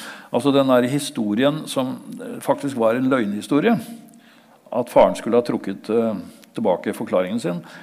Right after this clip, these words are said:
den ble altså da formidlet til politiet i god tro fra faren, men han sa jo slett ikke det som hun formidlet videre. Men V Gs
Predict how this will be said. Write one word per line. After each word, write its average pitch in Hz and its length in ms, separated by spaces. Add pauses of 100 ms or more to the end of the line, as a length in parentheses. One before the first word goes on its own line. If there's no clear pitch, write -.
(120)
den 98 100
ble 117 120
altså 123 280
da 110 460
formidlet 110 640
til 113 100
politiet 117 640
i 131 140
god 117 340
tro 151 320
fra 156 240
faren, 170 380
men 170 100
han 147 140
sa 107 180
jo 107 160
slett 127 240
ikke - 160
det 110 160
som 123 140
hun 107 240
formidlet 110 480
videre. 117 360 (680)
Men 135 560 (520)
V 113 380
Gs 120 540